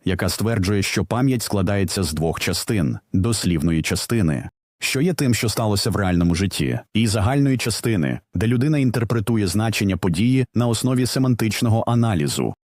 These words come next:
В одному дослідженні дослідниця переконала чверть своїх учасників, що вони колись загубилися в торговому центрі в дитинстві.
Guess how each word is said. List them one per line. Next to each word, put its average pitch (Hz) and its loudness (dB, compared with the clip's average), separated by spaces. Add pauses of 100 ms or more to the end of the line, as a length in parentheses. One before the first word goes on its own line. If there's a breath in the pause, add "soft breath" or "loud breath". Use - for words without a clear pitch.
(180)
В 85 0
одному 175 4
дослідженні 143 2
дослідниця 127 0
переконала 113 0
чверть 110 0
своїх 104 0
учасників, 117 0
що - -2
вони 127 2
колись 123 0
загубилися 117 2
в - -4
торговому 110 2
центрі 117 0
в 92 0
дитинстві. 95 0